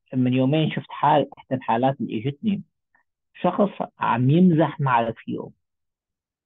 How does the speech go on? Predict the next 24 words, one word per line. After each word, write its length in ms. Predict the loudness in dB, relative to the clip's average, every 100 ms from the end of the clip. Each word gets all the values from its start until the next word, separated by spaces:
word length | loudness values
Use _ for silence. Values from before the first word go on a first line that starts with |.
| _ _ _ _ _ _
تخيلين 460 | -2 0 2 2 2
يعني، 200 | 0 0
قال 160 | -2 -2
هو 280 | -2 -2 -4 _ _ -8
عم 200 | 0 2
يمزح، 560 | 4 4 4 2 0 -4 _ _ _ _ _ _ _ _ 2
سوى 260 | 4 4
لحاله 580 | 2 0 0 2 0 0
إصابة 260 | 2 2 2
بانزلاق 520 | -2 0 -2 -2 -4
ال-، 360 | -4 -4 -6 -12 -20 -20 _ _ _ _ _ _ _ _ _ _ -10
القرص 380 | -10 -2 0 0
القطني. 560 | -6 -4 -4 0 0 -2 -16 _ _ _ 0
إجا 220 | 4 4
لمن 280 | 4 0 2
ورا 240 | 4 4
رفيقه 280 | 4 0 0
عم 140 | 2 2
يمزح، 280 | 0 -2
بده 200 | -4 0
ينهض 340 | 2 2 0 -2
وهيك 280 | -4 -6 -8
نهض 260 | -2 -2 0
لفوق. 500 | -4 -4 -4 -4 -6